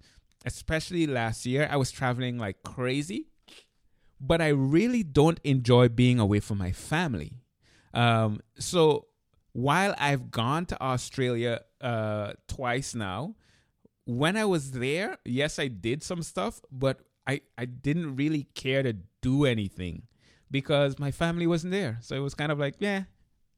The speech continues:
okay, yeah, I can go and see whatever it is to see, but my family won't be there, so they won't get to see it." So I don't really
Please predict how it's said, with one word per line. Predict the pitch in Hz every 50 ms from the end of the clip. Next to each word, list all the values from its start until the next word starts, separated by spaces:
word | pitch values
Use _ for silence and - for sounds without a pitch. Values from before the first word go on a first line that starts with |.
| _ _ _ _ - _ _ - 156
okay, | - 180 - - 165 170
yeah, | 170 170 170 165 165 165
I | 156
can | 160 160 160
go | 156 160 165 160 156
and | 151 151 151 143
see | - - - 160 160 160 160 156 151 147 143 139 143 - _ _ _ _ _ _ _ -
whatever | - 135 143 147 156 160 156 151 160
it | 156 156
is | 156 156 156 -
to | - 147
see, | - - - 151 139 131 120 117
but | 107 107 - 139 139 143 -
my | 139 147 139 143
family | 143 - - 165 170 180 180 175
won't | 170 175 175 170 156
be | 170 185
there, | 190 156 113 95 95 107
so | - -
they | 151 156 170
won't | 180 185 175
get | 175 170 165
to | 160
see | 156 - - 156 185 160
it." | 113 - _ -
So | - -
I | 151 151
don't | 165 170
really | 170 170 165 165 160